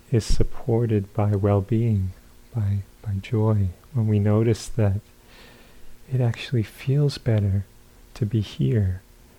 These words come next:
than to be lost in my stories, lost in my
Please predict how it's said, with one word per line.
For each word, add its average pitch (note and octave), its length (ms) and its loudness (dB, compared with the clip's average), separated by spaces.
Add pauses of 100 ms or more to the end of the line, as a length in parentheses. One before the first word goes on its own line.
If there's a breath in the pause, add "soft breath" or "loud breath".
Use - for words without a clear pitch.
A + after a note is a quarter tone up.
(360 loud breath)
than G#2+ 160 2
to A2+ 140 -8
be A2 160 -2
lost G#2+ 580 -2
in C3 220 -2
my G#2+ 100 2
stories, G2+ 840 -2 (760)
lost A#2 500 0
in G#2 140 0
my G2+ 260 0